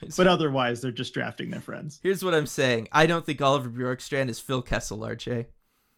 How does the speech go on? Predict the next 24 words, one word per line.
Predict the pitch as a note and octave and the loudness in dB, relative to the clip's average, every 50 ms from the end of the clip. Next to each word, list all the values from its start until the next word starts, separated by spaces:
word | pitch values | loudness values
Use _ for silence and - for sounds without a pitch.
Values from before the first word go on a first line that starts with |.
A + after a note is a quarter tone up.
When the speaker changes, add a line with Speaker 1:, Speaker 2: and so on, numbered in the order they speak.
| _ _ _ _ - - - - - - - - - - - - | _ _ _ _ -20 -18 -16 -14 -12 -12 -10 -10 -10 -12 -12 -14
Speaker 1:
He | - - _ _ - - - _ _ - | -20 -20 _ _ -20 -20 -20 _ _ -4
doesn't | - - F#3 F3 G3 F3 | 0 2 2 2 4 4
have | F3 E3+ E3 D3+ C3+ | 6 4 4 4 4
the | D3+ | 4
Speaker 2:
I'm, | F3+ G#3 G3+ | 4 4 4
Speaker 1:
Phil | - F#3 F3 | 8 8 8
Speaker 2:
I'm | F3+ A3 | 8 8
with | G3+ F3 | 8 8
Speaker 1:
Kessel | F3 D#3+ - E3+ E3 | 6 6 8 6 4
Speaker 2:
ya. | D3+ D#3 | 4 4
Speaker 1:
qualities | - F3 E3 D#3 D#3 D#3 D#3 D3+ D#3 D3+ C#3 | 4 6 8 8 10 8 8 6 4 2 2
that | - C#3+ G#2 | 0 0 0
would | B2 A#2 | 0 -2
lead | A#2+ C#3+ D3 C#3 | 0 0 0 0
you | D3+ D3 | 0 -2
to | C3 A#2+ | -4 -4
be | - D3 | -6 -6
picked | B2 - D3+ C#3+ C3 - - B2 A#2+ A#2+ | -4 -2 -2 -2 -2 -2 -6 -12 -6 0
dead | C3+ C#3 C#3 D3 B2+ | 2 4 4 4 4
last | C3 B2+ B2+ C3 C3+ C3+ - - | 2 4 4 4 4 4 2 -4
in | B2+ A2+ | -4 -2
every | B2 B2+ A#2+ C3+ B2+ | -2 -2 -2 -2 -2
All-Star | B2 B2 B2 A#2+ - - B2 B2 A#2+ A#2+ | -2 -2 -2 -4 -4 -4 -2 0 -2 -2
draft. | A#2 A#2 A2 A2+ A#2 A2 G#2+ - _ | -4 -6 -6 -6 -6 -8 -12 -16 _